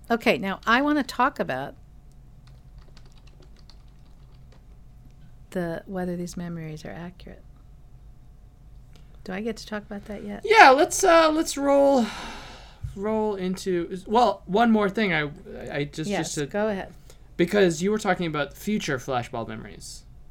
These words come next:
Speaker 1: What do you mean?
Speaker 2: Well, it's all gonna be live streamed, right? And does that make a difference?
Speaker 1: Oh, you mean these days?
Speaker 2: Yeah.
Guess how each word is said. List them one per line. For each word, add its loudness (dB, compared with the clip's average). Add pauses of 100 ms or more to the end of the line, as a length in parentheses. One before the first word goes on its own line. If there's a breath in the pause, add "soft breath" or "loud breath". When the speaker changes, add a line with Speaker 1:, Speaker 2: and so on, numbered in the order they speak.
(800)
Speaker 1:
What -8
do -4
you -4
mean? -8
Speaker 2:
Well, 6
it's -2
all 4
gonna -2
be -2
live 0
streamed, -12
right? -12 (1600)
And -4
does -2
that 0 (540)
make -6
a -10
difference? -10 (1600 loud breath)
Speaker 1:
Oh, 6
you 6
mean 4
these 2
days? -2
Speaker 2:
Yeah. -10